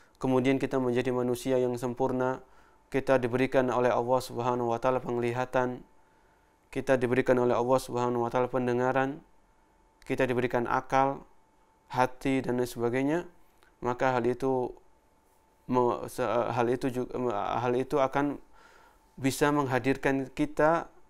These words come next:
untuk senantiasa mengagungkan Allah Subhanahu wa taala. Kemudian beliau membawakan perkataan Al-Imam Al-Qurtubi.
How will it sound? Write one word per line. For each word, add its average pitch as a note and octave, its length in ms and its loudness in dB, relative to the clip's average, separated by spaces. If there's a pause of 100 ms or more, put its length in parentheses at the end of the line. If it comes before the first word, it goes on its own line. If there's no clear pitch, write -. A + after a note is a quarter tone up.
(220)
untuk C#3 340 2
senantiasa B2+ 560 -2
mengagungkan B2 720 -2
Allah A#2 240 -2
Subhanahu A#2 720 -2 (400)
wa A2+ 160 4
taala. G#2+ 400 4 (1900)
Kemudian F3+ 320 12
beliau F3 480 10
membawakan D3 480 10
perkataan D#3 560 4
Al-Imam C#3 480 0
Al-Qurtubi. B2+ 560 -4